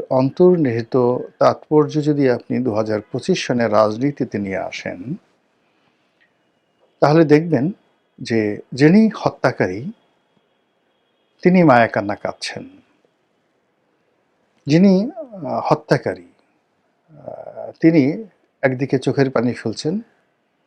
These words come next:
আবার অন্যদিকে গিয়ে দেখা যাচ্ছে যে উল্লাস নৃত্য করছেন, যিনি, আহ, হত্যাকাণ্ডের শোক প্রকাশের জন্য বিরাট মিছিল করছেন, আবার একটু পরে মদের আসরে বসে তিনি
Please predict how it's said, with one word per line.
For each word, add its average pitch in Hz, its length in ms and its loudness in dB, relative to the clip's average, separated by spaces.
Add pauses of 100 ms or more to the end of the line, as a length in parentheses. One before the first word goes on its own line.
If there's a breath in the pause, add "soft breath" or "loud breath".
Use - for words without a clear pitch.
(800)
আবার 135 300 4
অন্যদিকে 175 560 2
গিয়ে 107 260 -8 (420)
দেখা 113 260 -2
যাচ্ছে 104 320 -6
যে 123 180 -10
উল্লাস 143 360 2 (120)
নৃত্য 110 400 -6 (380)
করছেন, - 460 -10 (2000)
যিনি, 170 280 4 (120)
আহ, - 600 -14
হত্যাকাণ্ডের 151 840 4 (200)
শোক - 320 -4
প্রকাশের 135 460 0
জন্য 117 200 -6
বিরাট 110 360 -2
মিছিল 135 280 -4
করছেন, 143 420 -6 (140)
আবার 123 240 2
একটু 127 240 -2
পরে 117 260 -2 (720)
মদের 139 380 6
আসরে 101 440 -4 (560)
বসে 117 280 -2
তিনি 120 280 -4